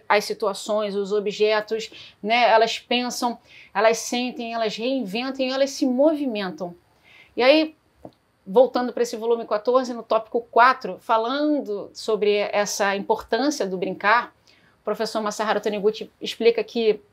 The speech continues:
para direcionar corretamente a incontida energia vital da criança,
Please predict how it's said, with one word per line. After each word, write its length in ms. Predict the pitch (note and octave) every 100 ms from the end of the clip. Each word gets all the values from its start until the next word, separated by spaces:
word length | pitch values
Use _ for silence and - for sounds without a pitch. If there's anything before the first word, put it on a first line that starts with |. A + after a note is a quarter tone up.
| _ _ _ _ _ _ -
para 160 | C#4+
direcionar 760 | D4 D4 D4+ - B3+ G#3 E3+ D#3 _ _ _ -
corretamente 760 | A3 A3+ B3+ A#3+ A3+ C#4+ C#4 B3
a 40 |
incontida 540 | A#3 - A3 - B3+
energia 580 | B3+ A#3 A3 G3 G#3+ C#4
vital 320 | G#3+ G#3+ G#3+
da 120 | G#3 G3
criança, 600 | - F3 A#3 - -